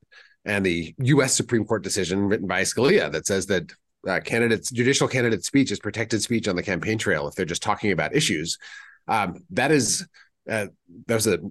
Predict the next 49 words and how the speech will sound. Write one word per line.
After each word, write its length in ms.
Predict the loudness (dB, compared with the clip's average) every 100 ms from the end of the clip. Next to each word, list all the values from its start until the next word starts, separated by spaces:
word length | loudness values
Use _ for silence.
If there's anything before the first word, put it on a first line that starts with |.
| -2
uh, 180 | -2
Republican 500 | -2 -2 2 2 2
Party 320 | 0 2 4 4
of 80 |
Minnesota 400 | 4 2 2 2
versus 320 | 2 0 -2 0
White, 260 | -2 -2 -8 -14
uh, 100 | -14 -8
the 120 | -4
decision 500 | 0 2 4 4 2
about 340 | 0 0 0 0
whether 320 | 0 2 2
you 100 | 2
could 140 | 0
require 360 | -4 -2 2 2
justices 460 | 2 0 -2 -2 -2
to 100 | -2
recuse 360 | -2 4 4
themselves 380 | 6 2 2 0
from 160 | -2 -8
cases 520 | -2 0 2 2 0 -10 -18 -20 -4
in 140 | 0
which 280 | 2 2 2
they, 480 | 2 4 4 2 -2 -12 -6
uh, 260 | -2 0 -2 -6
had 240 | -6 -4 -2
talked 280 | -2 0 2
about 180 | 0
the 120 | -2 0
issue, 320 | 2 2 -2
not 260 | -2 -2 -2
making 280 | -2 -2 -2
a, 100 | -4 -8 -6
a 120 | -6
specific 460 | -4 -2 0 0 0
commitment 320 | 0 0 0
on 80 | -2
a 60 |
specific 400 | -4 -4 -4 -4
case, 340 | 0 2 2 -2
but 220 | -8 -4
talked 220 | -4 -2
about 160 | -2 -2
the 120 | -2
issue 220 | -2 0
on 60 | 0
the 60 |
campaign 320 | 0 0 2
trail. 340 | 2 2 0